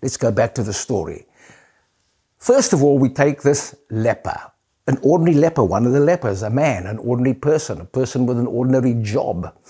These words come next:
Maybe he wakes up one morning and he sees a sore on his hand. Or maybe he's out in the field working and he notices a discoloration of the skin on his thigh. Or maybe he notices that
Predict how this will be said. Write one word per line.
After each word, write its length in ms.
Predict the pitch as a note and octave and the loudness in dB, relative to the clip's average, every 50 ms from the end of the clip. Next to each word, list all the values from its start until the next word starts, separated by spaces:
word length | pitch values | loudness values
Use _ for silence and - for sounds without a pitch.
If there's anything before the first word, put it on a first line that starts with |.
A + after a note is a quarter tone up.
| - - - - _ _ _ _ _ _ _ _ _ _ - | -20 -20 -20 -20 _ _ _ _ _ _ _ _ _ _ -4
Maybe 260 | B2+ C#3 C#3+ B2+ C#3 | 0 2 4 4 4
he 40 | C3 | 4
wakes 300 | A2 A#2+ C3 B2+ - - | 4 2 2 0 0 -2
up 140 | C#3 - - | -2 -2 0
one 140 | C3 C3 A#2 | 0 0 2
morning 340 | A2+ A#2+ C3+ C#3+ D3 C3 B2 | 2 4 4 4 4 4 4
and 120 | A#2 A#2+ | 4 4
he 60 | B2 | 4
sees 300 | A#2 - C3 C3 A#2+ A2+ | 2 2 2 2 2 4
a 80 | B2 A2+ | 2 0
sore 460 | - - - F#2 F2 F2 - - - - | 0 -2 -2 0 0 0 -2 -6 -12 -14
on 120 | G2 F#2+ | -10 -6
his 180 | G#2 G2 E2+ F2 | -4 -4 -4 -2
hand. 400 | A2 C3 C3+ G2+ F2 E2+ - - _ _ | -2 -2 -2 -4 -6 -10 -16 -20 _ _
Or 120 | - A2+ A2+ | -8 -4 0
maybe 280 | A#2+ B2 C3 B2+ B2 | 2 2 2 4 2
he's 120 | A#2+ G2+ G#2 | 2 4 4
out 200 | A2+ A#2 B2 C3 | 4 4 4 2
in 100 | A#2+ G#2+ | 2 2
the 80 | A2 | 2
field 320 | G#2 - B2+ B2+ A#2+ G#2+ G#2+ | 0 2 2 2 2 2 2
working 360 | G#2 A2 C3+ C3 - A2 G#2 | 2 2 0 2 0 0 0
and 80 | G2 G2+ | 2 2
he 60 | F#2+ | 2
notices 640 | F2 F#2+ A2+ A2+ - A#2+ G#2+ - A#2 A#2 G2+ - - - - - - - - - _ _ _ _ _ _ _ - | 4 4 2 4 2 2 2 2 2 2 2 0 -6 -16 -20 -20 -20 -20 -20 -20 _ _ _ _ _ _ _ -8
a 60 | B2 | -6
discoloration 880 | G#2+ C3 B2+ - - - - C3+ C3+ C3 B2+ C#3 D#3+ D#3 - - D#3 C3+ | -2 -2 -2 -2 -2 0 2 2 4 4 4 4 2 2 2 2 2 2
of 120 | B2 A#2 A#2 | 2 2 0
the 80 | B2+ | -2
skin 500 | - - - - - F3+ F3+ F3 D3 G#2 | -2 -2 -4 -4 0 0 2 2 2 0
on 100 | F#2+ G2+ | 0 -2
his 240 | G#2 G#2 G2+ - - | -4 -4 -6 -8 -8
thigh. 560 | - D3+ C#3+ D#3 - - - - - - - _ _ _ _ _ - _ _ - | -6 -4 -4 -2 -2 -4 -4 -6 -8 -16 -20 _ _ _ _ _ -20 _ _ -6
Or 100 | B2+ B2 | -2 0
maybe 300 | C#3+ F3+ G3+ G#3 A3 A3 | 2 2 4 4 4 4
he 60 | G#3 | 4
notices 600 | E3+ F#3 G3+ G#3+ G3+ G3 - - F#3 F3+ D3+ B2 B2+ | 4 4 2 2 2 0 0 2 0 0 0 2 2
that 400 | D#3 D#3 D#3 D#3 - - - | 2 0 0 -2 -8 -18 -20